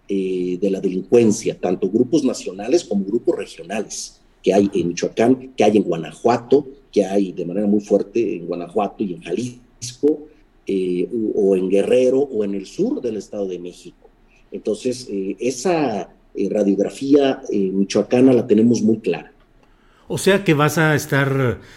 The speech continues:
Speaker 2: de acuerdo y practicando la política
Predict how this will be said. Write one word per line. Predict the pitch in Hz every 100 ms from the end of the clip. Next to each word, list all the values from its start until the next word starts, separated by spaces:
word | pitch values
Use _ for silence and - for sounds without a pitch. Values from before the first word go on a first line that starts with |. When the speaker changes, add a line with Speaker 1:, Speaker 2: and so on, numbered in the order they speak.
| -
Speaker 2:
de | 123 123
acuerdo | 120 143 151 147
y | 147
practicando | 147 113 - 120 135 139 135
la | 120
política | - 117 139 127 135 - 139 135